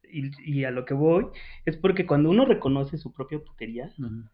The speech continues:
Speaker 1: es capaz de reconocer que otra persona también lo puede hacer,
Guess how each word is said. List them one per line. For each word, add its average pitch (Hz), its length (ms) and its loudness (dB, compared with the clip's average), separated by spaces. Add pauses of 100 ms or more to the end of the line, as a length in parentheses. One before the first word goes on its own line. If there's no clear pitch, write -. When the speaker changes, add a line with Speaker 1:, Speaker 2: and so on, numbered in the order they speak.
Speaker 1:
es 151 120 0
capaz 165 320 0
de 165 100 0
reconocer 143 760 -2
que 143 140 -2
otra 185 240 0
persona 135 340 -6
también 120 240 -10
lo 120 80 -12
puede 120 240 -10
hacer, 143 200 -14